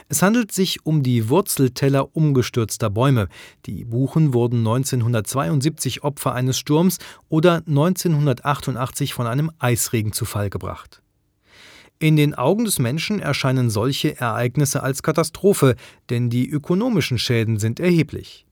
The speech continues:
Für die Natur sind solche Ereignisse aber nicht weiter tragisch. Ganz im Gegenteil,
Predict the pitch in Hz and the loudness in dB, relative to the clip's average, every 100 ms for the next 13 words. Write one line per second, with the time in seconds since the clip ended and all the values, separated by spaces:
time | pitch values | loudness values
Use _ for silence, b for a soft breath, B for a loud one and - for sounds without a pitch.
0 | _ _ B B B B _ 120 107 98 | _ _ B B B B _ -2 0 -2
1 | 101 - 262 202 135 110 110 - 127 90 | -4 0 0 2 2 2 -2 0 -4 -4
2 | 131 127 151 - 175 156 170 151 104 - | -8 -4 -2 0 -2 0 4 4 2 -2
3 | 101 135 131 - 113 95 - - - - | -2 -2 -4 -2 -2 -2 -8 -14 -18 -10
4 | 104 104 127 123 147 156 139 127 117 | -8 -6 -4 2 4 4 4 4 4